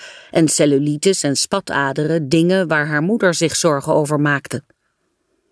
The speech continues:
Ze zette de deprimerende veertig plus gedachten uit haar hoofd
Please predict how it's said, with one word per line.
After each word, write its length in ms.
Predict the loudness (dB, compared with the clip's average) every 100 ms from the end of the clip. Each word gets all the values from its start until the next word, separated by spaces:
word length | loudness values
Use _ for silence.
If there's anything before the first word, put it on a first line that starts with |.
| _ _
Ze 160 | -2 0
zette 320 | 0 0 0
de 120 | 0
deprimerende 840 | 2 2 2 2 4 4 2 2 0
veertig 540 | 0 0 0 -4 -6
plus 260 | 0 0 0
gedachten 520 | -4 -2 -2 -2 -2
uit 180 | 0 -2
haar 140 | -2
hoofd 460 | 0 0 0 -4